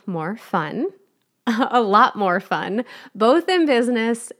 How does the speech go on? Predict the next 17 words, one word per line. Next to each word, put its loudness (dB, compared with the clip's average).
and 2
in 0
my -4
personal -6
life. -6
And -6
I'm -6
sure 0
I 6
will 2
share -4
more -4
about -4
that -6
in -8
upcoming -4
episodes. -6